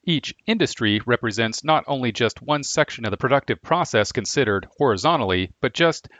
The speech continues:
one section of that process considered vertically. Thus, the direct labor cost of making automobiles in the automobile factories themselves may be less than a third, say, of the total cost,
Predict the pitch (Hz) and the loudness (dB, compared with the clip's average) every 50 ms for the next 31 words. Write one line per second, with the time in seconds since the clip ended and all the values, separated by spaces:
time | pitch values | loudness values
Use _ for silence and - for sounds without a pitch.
0 | _ - 139 165 170 160 - - 165 147 - - - 120 110 107 - 135 110 120 | _ -2 0 0 0 0 0 0 2 2 2 0 -4 -6 -6 -4 -4 0 2 2
1 | 120 - - - 131 113 110 - - 110 104 - - - - 110 - - 117 104 | 2 2 0 0 0 0 0 2 2 0 0 0 -2 -6 -6 -6 -2 0 0 2
2 | 101 98 - - _ 113 104 127 123 110 101 - - 90 85 80 - _ _ _ | 2 0 -2 -4 _ -2 0 0 2 2 0 -2 -2 -2 -2 -4 -6 _ _ _
3 | _ _ _ _ _ _ _ _ _ _ - - _ _ - _ - 226 156 113 | _ _ _ _ _ _ _ _ _ _ -20 -20 _ _ -4 _ 4 4 4 4
4 | 120 - - - 117 - 113 113 147 185 - - 143 156 135 139 107 - - 143 | 2 -2 -2 -4 -2 0 2 2 2 2 2 2 2 2 2 0 -4 0 2 2
5 | 123 107 104 - - 98 95 127 147 - - 107 - 135 143 143 123 113 110 92 | 2 2 2 0 -4 -2 0 0 0 0 -2 -2 0 2 2 2 0 -2 -2 0
6 | 110 104 98 92 101 107 - - 143 123 117 - - 139 135 127 120 113 98 92 | 0 2 2 2 2 0 0 -4 -2 -2 0 2 2 2 2 2 0 -4 -2 0
7 | 123 123 117 110 - - 165 165 - - 117 101 101 101 - - 113 101 98 - | 0 2 2 0 0 0 0 0 0 -4 -4 -2 -2 -4 -4 -6 -8 -6 -6 -4
8 | - 202 - 160 107 101 104 - - 127 123 117 110 - 110 104 104 123 147 165 | -2 2 4 4 4 2 0 -4 -4 -2 0 0 0 0 0 -2 0 2 2 2
9 | 170 - - - - 127 120 117 120 123 - 120 107 - - - 147 113 101 101 | 0 -2 -8 -6 -2 0 0 0 0 -2 -2 -2 -2 -2 0 0 2 2 2 0
10 | 101 - - - 170 147 117 110 113 - 123 104 107 - - - - 156 - - | -2 -4 0 2 2 4 4 2 0 -2 -2 -2 -4 -2 -2 -2 -2 -2 -6 -4
11 | - 147 117 98 92 92 - - | 0 2 2 2 2 0 -2 -10